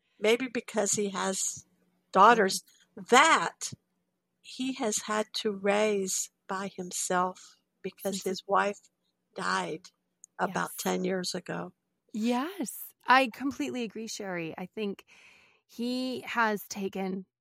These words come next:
Speaker 2: we don't know his personal situation. We've never met him. But he is an author,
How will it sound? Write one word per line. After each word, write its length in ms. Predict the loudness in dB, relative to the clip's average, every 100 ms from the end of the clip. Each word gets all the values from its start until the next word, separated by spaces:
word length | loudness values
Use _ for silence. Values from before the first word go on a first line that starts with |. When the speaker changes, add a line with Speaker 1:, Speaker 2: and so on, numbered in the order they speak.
| _ _ _ -6
Speaker 2:
we 160 | -4
don't 180 | -2 -2
know 140 | -4
his 160 | -4 -8
personal 420 | -8 -10 -8 -12
situation. 760 | -10 -12 -12 -12 -12 -12 -8 -6
We've 180 | -8 -8
never 240 | -8 -6
met 260 | -4 -6 -8
him. 380 | -8 -8 -8 -10 _ _ _ _ _ _ _ -20 -20 _ _
But 180 | 0 0 _ _ _ _ _ _ _
he 320 | -6 -2 -2
is 120 | -4 -6
an 120 | -6
author, 880 | -2 -2 -2 -2 0 -2 -4 -6